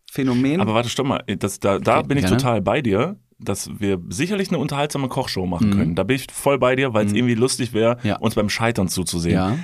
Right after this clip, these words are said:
Speaker 2: Aber das in ein unterhaltsames
Speaker 1: Ja.
Speaker 2: Buch zu packen,
Speaker 1: Ja, jetzt,
Speaker 2: weiß ich
Speaker 1: jetzt
Speaker 2: nicht.
Speaker 1: pass auf. Jetzt
Speaker 2: Okay.
Speaker 1: kommt die Hook. Achtung.
Speaker 2: <laughs>
Speaker 1: Hier ist ein Box, Box, ähm,
Speaker 2: Ja.
Speaker 1: Bewegungen, haben die Leute sicherlich gehört. Ähm,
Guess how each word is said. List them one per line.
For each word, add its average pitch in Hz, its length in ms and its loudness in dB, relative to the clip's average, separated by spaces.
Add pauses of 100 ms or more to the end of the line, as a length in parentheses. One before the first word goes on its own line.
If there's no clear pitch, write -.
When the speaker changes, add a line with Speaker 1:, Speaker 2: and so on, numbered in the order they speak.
(260)
Speaker 2:
Aber 92 200 -4
das 101 220 -2
in 98 160 -4
ein 90 160 -2
unterhaltsames 87 540 -2
Speaker 1:
Ja. - 100 -16
Speaker 2:
Buch 165 180 -4
zu 180 140 -4
packen, 165 460 -2
Speaker 1:
Ja, 185 100 2
jetzt, 95 160 2
Speaker 2:
weiß 101 220 0
ich 85 80 -2
Speaker 1:
jetzt 82 140 0
Speaker 2:
nicht. - 40 -10
Speaker 1:
pass 107 160 2
auf. 76 380 -6
Jetzt - 140 -6
Speaker 2:
Okay. - 40 -10
Speaker 1:
kommt 113 200 2
die 95 100 0
Hook. 98 240 -4 (340)
Achtung. 147 340 -2 (440)
Speaker 2:
<laughs> - 1300 -8
Speaker 1:
Hier - 100 -8
ist - 180 -10
ein 95 100 -4
Box, - 420 -2 (400)
Box, - 320 -2
ähm, 92 440 -2
Speaker 2:
Ja. 104 200 -2 (420)
Speaker 1:
Bewegungen, 98 500 2
haben 104 120 2
die 98 60 2
Leute 98 340 2 (160)
sicherlich 113 260 2
gehört. 113 340 4 (400)
Ähm, 110 500 4